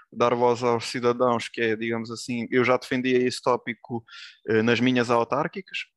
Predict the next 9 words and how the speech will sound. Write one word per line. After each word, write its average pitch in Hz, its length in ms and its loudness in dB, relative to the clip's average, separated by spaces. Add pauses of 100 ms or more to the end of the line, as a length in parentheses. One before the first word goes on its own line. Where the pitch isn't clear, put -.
<clears throat> - 1400 -8
eh, 107 240 2
onde 113 760 2 (400)
o 120 120 2
objetivo 120 600 -4
era 117 460 2 (380)
integrar 131 600 0
a 123 60 -2
sociedade 120 800 -2